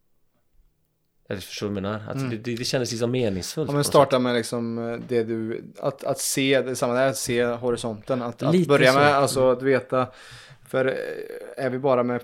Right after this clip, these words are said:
Speaker 2: blicken ner mot knäna så ko-, händer ingenting.
Speaker 1: Men jag kommer ju aldrig komma till Irland om, om jag liksom inte tänker. Jag menar, det börjar ju med en tröja, en, en tanke på
Speaker 2: Mm.
Speaker 1: en tröja.
Speaker 2: Mm.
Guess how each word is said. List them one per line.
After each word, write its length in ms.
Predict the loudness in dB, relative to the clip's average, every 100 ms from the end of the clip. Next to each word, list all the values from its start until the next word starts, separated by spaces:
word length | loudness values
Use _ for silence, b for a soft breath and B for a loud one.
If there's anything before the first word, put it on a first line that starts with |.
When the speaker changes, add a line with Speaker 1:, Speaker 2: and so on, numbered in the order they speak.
| -6
Speaker 2:
blicken 360 | -6 -6 -6 -4
ner 200 | -4 -4
mot 280 | -4 -6 -6
knäna 480 | -4 -2 -2 -2
så 140 | -4 -6
ko-, 120 | -6
händer 300 | -4 -2 0
ingenting. 240 | -2 2
Speaker 1:
Men 80 | 4
jag 120 | 4
kommer 140 | 4 0
ju 60 | 2
aldrig 680 | 0 0 -2 -4 -4 -4 -2
komma 240 | 0 0
till 160 | -2 -4
Irland 600 | -4 -4 -2 -2 -4 -10 _ _ -10
om, 180 | -6 -4
om 180 | -2 -2
jag 400 | -2 -2 -4 -4
liksom 200 | -8 -10
inte 140 | -10
tänker. 500 | -8 -8 -8 -10 -6
Jag 80 | -2
menar, 200 | 0 0
det 160 | 0 0
börjar 340 | 0 2 0
ju 40 | 0
med 360 | 0 0 0
en 80 | -4
tröja, 640 | -2 -2 2 2 2 0 -6 -2
en, 140 | 0
en 120 | 0
tanke 220 | -2 -4
på 40 | -4
Speaker 2:
Mm. 80 | -6
Speaker 1:
en 60 |
tröja. 460 | -4 -4 -4 -6 -8 -8
Speaker 2:
Mm. 200 | -8 -8